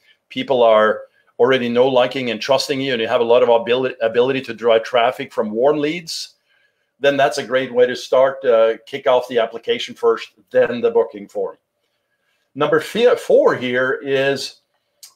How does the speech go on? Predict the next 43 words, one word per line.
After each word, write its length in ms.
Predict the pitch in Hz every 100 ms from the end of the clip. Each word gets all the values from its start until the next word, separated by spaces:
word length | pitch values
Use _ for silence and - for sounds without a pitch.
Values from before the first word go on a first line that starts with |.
| _ -
uh, 40 | 139
still 360 | - 190 247
in 80 | 196
the 100 | 175
webinar 580 | 143 156 165 160 165 165
kind 200 | 165 151
of, 340 | 143 139 -
uh, 280 | 139 127 127 117
context, 800 | - 156 190 214 135 120 - -
but 120 | 151
it's 160 | 147 160
a 40 |
little 300 | 147 185 160
different 460 | 139 180 170 143 139
in 160 | 135
that 300 | 135 135 135 - _ _ _ _ _ _ _ _
it 100 | 147
opens 360 | 151 160 160 139
up 180 | 151 151
with 220 | 147 147
a 60 | 143
guide. 580 | 139 135 147 113 85 -
So 260 | - 135
you 160 | 123 123
have 220 | 131 143
traffic 420 | - 151 175 180
coming 280 | - 180 190
in 260 | 135 165 190 _ _ _ _ - - _
and 160 | 131 143
a 80 |
guide, 420 | 131 143 165 143 113
like 280 | 117 117
a, 240 | 123 113 117
a 60 | 113
download, 560 | 127 156 160 123 104
a 60 | 107
worksheet, 720 | 117 156 156 - 131 104 -
you 100 | 117
know, 220 | 113 113
a 80 | 110
quick 260 | - 147 147
workbook, 720 | 117 120 165 - 127 117 - 123
uh, 300 | 110 107